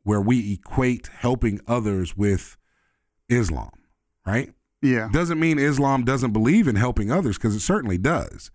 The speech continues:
Speaker 2: Well, it's just, I mean, the majority of the country is Christian. That's really
Speaker 1: Right. So we've, we've attached it to Christianity. And so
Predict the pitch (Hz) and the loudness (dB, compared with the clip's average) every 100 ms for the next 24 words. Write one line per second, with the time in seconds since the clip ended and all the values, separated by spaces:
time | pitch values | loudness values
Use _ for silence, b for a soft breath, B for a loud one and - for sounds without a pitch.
0 | - 226 180 - 202 - - 233 226 196 | -2 0 0 -2 -4 -6 -6 0 2 4
1 | 170 147 147 143 123 - 127 117 117 - | 2 2 0 0 0 -2 -4 -2 -4 -6
2 | - 123 - 117 117 - 98 95 - _ | -4 -6 -6 -8 -8 -8 -4 -4 -4 _
3 | - 123 120 120 - 120 123 120 - 180 | -4 0 2 0 -2 0 2 2 0 -2
4 | 160 123 104 92 107 - 101 117 76 55 | -4 -6 -8 -4 -4 -2 -2 -2 -2 -6
5 | - 123 - 143 123 113 | -4 -4 0 -2 -2 -4